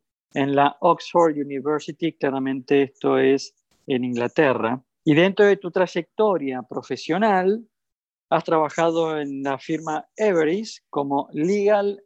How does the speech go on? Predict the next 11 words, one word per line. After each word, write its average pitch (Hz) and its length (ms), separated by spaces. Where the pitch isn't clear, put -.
Technologist, 160 1120
ya 151 160
nos 151 120
vas 151 140
a 143 60
contar 139 320
esto 135 200
qué, 135 380
qué 135 120
significa, 151 880
y 208 440